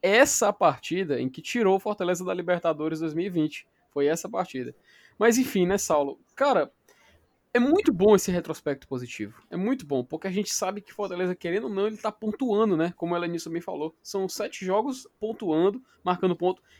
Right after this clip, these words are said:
Inclusive, até o Felipe Alves, se eu não me engano, falou depois ao final da partida, Saulo, acho que foi o Felipe Alves, que, querendo ou não, são partidas onde Fortaleza pontua,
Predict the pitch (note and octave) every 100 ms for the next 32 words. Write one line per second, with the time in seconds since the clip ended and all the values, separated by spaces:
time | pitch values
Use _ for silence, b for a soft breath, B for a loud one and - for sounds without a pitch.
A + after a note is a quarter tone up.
0 | - C4 A3+ G#3+ C4+ A3 F3 G3+ A3 G#3+
1 | A#3+ C#4 E3 F#3+ E3 D#3+ D3 C#3 E3 D#3
2 | C#3 C#3 D3 C#3 C3 C3 C3 C3 B2+ C3
3 | A#2 - D#3+ D#3 - - - - C#3+ -
4 | F#3 F3 E3 C#3 C#3 B2+ - B B B
5 | - G#3 G3+ G3+ - A3 C#4 A3 A#3+ -
6 | - A#3+ - G#3+ A3 G#3 G#3 F3 D#3+ D3+
7 | D3 - F#3+ - A3 C4 D3